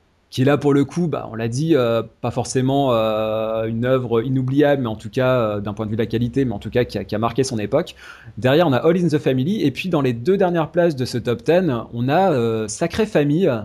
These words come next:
c'est Family Ties en version originale, c'était une sitcom, euh, euh, avec Michael J. Fox. Euh, et puis la dernière, c'est, euh, Papa Bricole, euh, là en version originale c'est, euh, Home Improvement, donc c'était la série avec Tim Allen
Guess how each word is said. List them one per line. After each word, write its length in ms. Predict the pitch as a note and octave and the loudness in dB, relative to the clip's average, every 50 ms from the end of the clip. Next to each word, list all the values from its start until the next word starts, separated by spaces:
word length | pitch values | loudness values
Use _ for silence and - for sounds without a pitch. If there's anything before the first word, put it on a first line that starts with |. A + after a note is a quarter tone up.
| A2+ - | -10 -14
c'est 180 | - - A#2 | -10 -10 -10
Family 420 | G#2+ - - D#3 E3 F3 E3 E3+ D#3+ | -8 -2 0 2 2 2 2 0 0
Ties 360 | - D#3 D3+ D#3+ E3+ D#3+ C3 | 0 0 2 2 2 2 0
en 200 | A#2+ A2+ A2+ A#2 | -2 -2 -4 -4
version 300 | A2+ B2 A#2+ - - C#3 | -4 -4 -4 -4 -4 -2
originale, 480 | B2+ B2 G#2+ G#2 A#2 A#2 C3+ E3 D#3 A#2+ G2 | -2 -2 -2 -2 0 0 0 0 0 -4 -6
c'était 140 | - - A2 | -8 -8 -8
une 40 | |
sitcom, 480 | G#2 - C3 B2+ - - D3 D3 D3+ C#3+ | -8 -8 -12 -6 0 2 2 2 2 0
euh, 140 | A#2 A2 G#2+ A2 - - - - - - - - - | -2 -4 -4 -6 -12 -20 -20 -20 -20 -20 -20 -14 -4
euh, 380 | - G#2+ G#2+ G#2+ G#2 G#2 G#2 G#2 | -2 0 0 0 0 -2 -2 -4
avec 260 | G#2+ G#2 A2+ G#2+ - | -2 -4 -4 -4 -2
Michael 320 | B2+ C3 C3+ - D#3 D3+ | -2 -2 0 0 0 0
J. 140 | B2+ C3+ B2 | 0 0 -2
Fox. 360 | - - C3+ E3 - - - A#2 A2 G#2+ - - - - _ _ _ _ _ _ G#2+ | 0 0 0 0 0 -4 -6 -6 -6 -8 -12 -20 -20 -20 _ _ _ _ _ _ -6
Euh, 180 | G#2+ G#2 G2+ G#2 | -4 -4 -2 0
et 100 | A#2+ A#2+ | -2 -2
puis 380 | - - - - F#3 A3 A#3+ A3 | -2 -4 -4 0 0 2 2 4
la 140 | D3+ C3+ A#2+ | 2 2 2
dernière, 380 | C3 C3 C3 C3 C#3 E3+ F#3+ | 2 2 2 2 2 0 0
c'est, 220 | F#3 - - D#3+ D#3+ | 0 -2 0 2 2
euh, 240 | C#3+ B2 A#2 A2+ A2 | 2 2 0 -2 0
Papa 320 | A2+ - F#3+ - B3 A3 | 0 0 2 2 2 2
Bricole, 640 | D3+ E3 F3+ F3+ - - C#3+ D3+ F3 D3 A#2+ A2+ G#2+ G#2 G#2+ _ - A#2 | 2 2 0 0 0 2 2 2 2 0 -2 -4 -6 -10 -16 _ -12 -10
euh, 420 | A2 G#2+ G#2 G#2 G#2 G2+ G2+ G2+ | -6 -6 -4 -4 -4 -6 -6 -4
là 160 | G#2+ A#2 C3+ | -2 -2 0
en 120 | D3+ C#3 A2+ | 0 0 -2
version 300 | B2+ A#2+ - - D3 C3+ | -2 -4 -2 -2 -2 0
originale 380 | B2 B2 A#2+ C3+ C#3+ D3 D#3 | 0 2 2 2 2 2 0
c'est, 220 | D#3 - - A#2 A2 | 0 -2 -4 -4 -4
euh, 80 | A2 - | -2 -2
Home 120 | - D3 E3 | -2 0 0
Improvement, 520 | E3 D#3+ D#3+ - E3+ C#3 B2+ C3+ C#3+ E3 | 0 0 0 -2 -2 -2 0 0 -2 -2
donc 460 | F3+ - C3+ A2+ G#2 G#2 G#2 G#2 G2+ | -2 -2 -4 -4 -4 -6 -8 -10 -10
c'était 280 | - - G2 - G#2 G2+ | -12 -14 -10 -8 -6 -6
la 80 | G2 G2 | -6 -8
série 260 | F#2+ - A#2+ B2+ C3+ | -4 -4 -2 0 2
avec 220 | A#2+ A2+ G#2 - | 2 0 0 -4
Tim 200 | - - C#3 C3 | -6 -4 -2 0
Allen 380 | C3 B2+ C3+ C#3+ C#3 A#2+ G#2 | 2 2 2 0 0 -2 -6